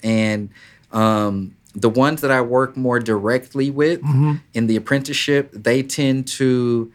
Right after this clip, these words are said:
Speaker 1: have a team or a small team or interested in starting a team. Average time that they've been in a business is anywhere from ten to twenty years.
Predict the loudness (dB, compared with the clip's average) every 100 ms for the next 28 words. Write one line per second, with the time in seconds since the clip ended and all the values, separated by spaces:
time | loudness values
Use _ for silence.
0 | _ _ _ 2 4 4 2 -2 -4 -6
1 | -2 0 0 0 -4 -8 -6 0 0 0
2 | -4 0 2 0 0 -2 0 -2 -4 -6
3 | -4 -4 -2 0 0 -2 -2 -2 0 -4
4 | -8 -20 -20 -20 _ -2 2 2 2 -4
5 | -4 -2 0 0 -2 0 0 0 0 -2
6 | 0 0 0 -2 -4 -4 -2 0 0 -4
7 | -4 -6 -4 -2 -2 -4 -6 -2 -2 -2
8 | -2 0 -2 -6